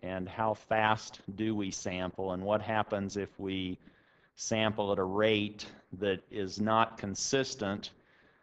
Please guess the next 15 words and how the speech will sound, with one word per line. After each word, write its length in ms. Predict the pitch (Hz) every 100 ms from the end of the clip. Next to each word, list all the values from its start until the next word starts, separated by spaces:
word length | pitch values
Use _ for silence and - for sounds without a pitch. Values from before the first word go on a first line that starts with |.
| _
with 240 | 104 101 107
this 260 | 101 -
Nyquist 600 | 104 104 110 110 92 -
frequency. 840 | - 95 90 92 90 98 98 98 92 -
You've 240 | 95 92
probably 540 | - 117 113 110 107 104
heard 320 | 101 117 113
of 100 | 110
that. 300 | 107 107 104
Maybe 260 | 101 101 98
you've 140 | 98
already 260 | 98 95 87
played 400 | - 113 110 107
with 240 | 107 -
it 240 | 101 -